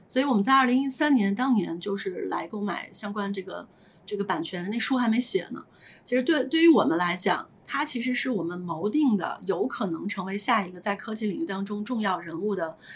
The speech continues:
这么一个传主，对。但是真正那个时候中国人很少有人认识他，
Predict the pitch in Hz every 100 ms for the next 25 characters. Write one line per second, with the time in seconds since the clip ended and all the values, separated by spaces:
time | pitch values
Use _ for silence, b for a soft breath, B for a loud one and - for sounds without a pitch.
0 | B B - 226 190 180 170 214 185 175
1 | - 269 214 - - 160 - - B B
2 | - 190 - B - 311 311 269 B B
3 | - 359 349 349 311 190 - b b -
4 | 294 269 226 160 196 190 277 262 220 185
5 | - 190 202 190 151 180 175 165 143 -